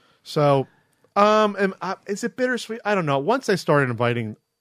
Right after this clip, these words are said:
you know, non-trade people in there, I figured, well, they're desperate now. They need some relevancy 'cause if they know, if they know the trade people don't need it anymore, that's one step. They're the people that are supposed to communicate it to the regular folk.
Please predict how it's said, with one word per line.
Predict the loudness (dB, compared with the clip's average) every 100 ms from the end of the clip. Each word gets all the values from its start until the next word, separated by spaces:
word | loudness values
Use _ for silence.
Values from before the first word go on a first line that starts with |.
| _ _ _ _ _
you | -6
know, | -6
non-trade | -4 -2 -2 -4 -6 -6 -6 -8
people | -10 -6 -6
in | -6
there, | -6 -6
I | -8
figured, | -8 -4
well, | -4
they're | -4
desperate | -6 -8 -8 -14
now. | -14 -14
They | -14 -14
need | -14 -16 -16
some | -14 -12
relevancy | -14 -14 -18 -18
'cause | -16 -12
if | -12 -12
they | -10
know, | -6 -8 -10 -16
if | -8
they | -4
know | -2
the | -4
trade | -4 -4 -4
people | -4 -8 -8
don't | -8 -8
need | -10 -8
it | -10
anymore, | -10 -14 -14 -18 _ _ _ _ _ _ _
that's | -6 -4
one | -2 -4
step. | -2 -6 -6 -6
They're | -4
the | -4
people | -2 -2 0
that | -2
are | -2
supposed | -6
to | -6
communicate | -2 0 0 0 -2
it | -2
to | -6
the | -4
regular | -2 -2 -8
folk. | -12 -14 -16 -20